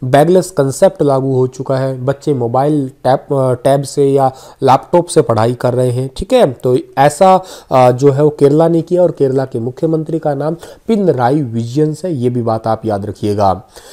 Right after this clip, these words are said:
अगला क्वेश्चन हमारा क्या रहेगा? अगला क्वेश्चन हमारा है कि चौदह अक्टूबर को दुनिया भर में कौन सा दिवस मनाया जाता है? तो चौदह अक्टूबर को दुनिया भर में एक दिवस मनाया जाता है, इसका नाम है आपका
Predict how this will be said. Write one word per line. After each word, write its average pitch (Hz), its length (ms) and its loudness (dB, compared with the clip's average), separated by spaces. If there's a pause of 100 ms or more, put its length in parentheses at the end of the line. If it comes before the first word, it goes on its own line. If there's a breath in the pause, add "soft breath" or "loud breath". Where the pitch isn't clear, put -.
(320 loud breath)
अगला 220 260 6
क्वेश्चन 233 380 2
हमारा 165 340 4
क्या 160 200 4
रहेगा? 151 340 2
अगला 135 300 2
क्वेश्चन 147 360 -2
हमारा 151 320 0
है 156 160 0
कि 170 140 -2
चौदह 170 380 2
अक्टूबर 160 460 2
को 156 160 0
दुनिया 156 460 0
भर 135 240 0
में 131 220 2 (300 loud breath)
कौन 185 260 6
सा 180 240 2
दिवस 151 540 2 (420 loud breath)
मनाया 120 400 2
जाता 131 360 0
है? 135 140 -4
तो 139 800 4
चौदह 160 260 4
अक्टूबर 180 400 0
को 180 160 0
दुनिया 160 380 2
भर 139 180 0
में 135 200 0 (300 loud breath)
एक 127 180 -2
दिवस 165 340 4
मनाया 139 280 0
जाता 131 360 -2
है, 147 160 -6 (140)
इसका 180 320 2
नाम 139 300 2
है 143 160 -2
आपका 139 420 2